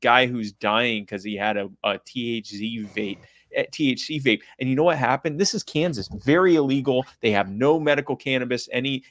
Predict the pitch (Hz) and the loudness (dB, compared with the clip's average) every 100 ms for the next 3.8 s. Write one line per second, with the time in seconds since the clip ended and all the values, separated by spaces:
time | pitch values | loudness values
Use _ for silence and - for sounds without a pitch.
0 | - 110 - 139 - 135 147 147 143 127 | -12 -10 -6 -6 -4 -2 0 2 2 2
1 | 123 131 123 127 120 120 131 120 110 113 | 0 -2 -2 -4 -8 -6 -6 -4 0 -2
2 | 110 120 113 117 110 - _ 143 143 151 | -2 -4 -2 0 -2 -6 _ -4 4 6
3 | 151 127 - 127 123 117 107 | 4 0 0 2 2 0 -10